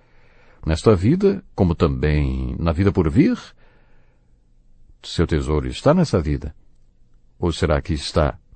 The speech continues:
na vida por vir? No versículo vinte e um, encontramos outra pergunta implícita: onde está o seu coração?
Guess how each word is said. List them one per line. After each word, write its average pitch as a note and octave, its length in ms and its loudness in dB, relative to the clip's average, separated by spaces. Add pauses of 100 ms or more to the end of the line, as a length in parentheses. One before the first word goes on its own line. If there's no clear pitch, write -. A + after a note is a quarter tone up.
na F2+ 160 0
vida F2 240 0
por E2+ 180 -2
vir? C#2+ 400 -4 (960)
No D#3+ 60 -2
versículo D#3+ 400 2
vinte G#2+ 220 2
e A#2+ 40 4
um, C3+ 80 4
encontramos C#3+ 540 4
outra A#2+ 240 4
pergunta F#2 460 2
implícita: F#2 640 0
onde F2 480 2
está F2 360 0
o D2+ 120 -2
seu A#2 220 4
coração? A#2 680 2